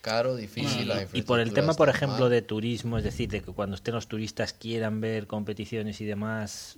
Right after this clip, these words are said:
Speaker 3: ¿tú sabes si?
Speaker 2: Sí, pero a lo mejor el turismo es un canal de información
Speaker 1: No,
Speaker 2: en
Speaker 1: no,
Speaker 2: ese
Speaker 1: tú,
Speaker 2: sentido
Speaker 1: tú
Speaker 2: del
Speaker 1: cuando
Speaker 2: producto
Speaker 1: llegas a
Speaker 2: muy
Speaker 1: Cuba, llegas a otro, otro, otra historia.
Speaker 3: Otra historia.
Speaker 1: Otra historia, y si quieres ver, ya luego te grabarás en tu
Speaker 3: Mm.
Speaker 1: casa, la dejarás grabando, porque no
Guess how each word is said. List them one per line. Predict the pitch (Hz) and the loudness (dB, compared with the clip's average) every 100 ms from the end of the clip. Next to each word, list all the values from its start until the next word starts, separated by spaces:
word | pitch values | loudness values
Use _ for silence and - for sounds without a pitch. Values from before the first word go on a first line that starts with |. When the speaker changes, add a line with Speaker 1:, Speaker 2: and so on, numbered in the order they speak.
| - | -12
Speaker 3:
¿tú | - | -8
sabes | - 107 101 | -4 -2 -4
si? | - 107 98 | -6 -6 -4
Speaker 2:
Sí, | 95 92 - | -6 -8 -8
pero | 135 | -6
a | 123 | -4
lo | |
mejor | 123 - | -6 -4
el | 151 | -4
turismo | 139 139 143 143 | -4 -4 -2 -2
es | 131 | -4
un | 135 | -6
canal | 131 120 | -6 -8
de | 117 | -8
información | 113 113 117 139 127 151 | -10 -10 -10 -8 -4 -2
Speaker 1:
No, | |
Speaker 2:
en | 139 | -2
Speaker 1:
no, | |
Speaker 2:
ese | 104 113 | -4 -6
Speaker 1:
tú, | 135 | -6
Speaker 2:
sentido | 147 123 120 120 - | -6 -6 -6 -6 -8
Speaker 1:
tú | |
Speaker 2:
del | 120 | -4
Speaker 1:
cuando | - 151 | 0 0
Speaker 2:
producto | 147 | 2
Speaker 1:
llegas | 151 135 127 | 4 2 0
a | |
Speaker 2:
muy | 123 | -4
Speaker 1:
Cuba, | 143 170 170 | -2 0 0
llegas | 123 120 107 | 0 -4 -4
a | 95 | -8
otro, | 92 90 82 | -10 -10 -10
otro, | 87 - 78 80 | -10 -12 -12 -14
otra | 82 92 | -16 -18
historia. | - 110 95 | -12 -10 -6
Speaker 3:
Otra | 90 | -8
historia. | - - 80 | -8 -12 -12
Speaker 1:
Otra | 82 | -14
historia, | 92 - 107 131 165 208 127 | -12 -6 -4 -2 -2 0 -4
y | 95 98 92 | -6 -10 -10
si | 92 | -10
quieres | 110 107 98 | -6 -4 -2
ver, | 120 127 | -2 -2
ya | 110 | -2
luego | 107 104 | 0 -2
te | 98 | -2
grabarás | 95 95 104 101 | -4 -4 -4 -8
en | 95 | -8
tu | 101 | -6
Speaker 3:
Mm. | |
Speaker 1:
casa, | 95 92 95 | -4 -4 -4
la | 90 | -4
dejarás | 95 92 90 95 98 | -4 -4 -4 -4 -4
grabando, | 92 101 123 135 185 220 | -4 -4 -6 -4 -4 -4
porque | 104 92 | -6 -8
no | 92 | -8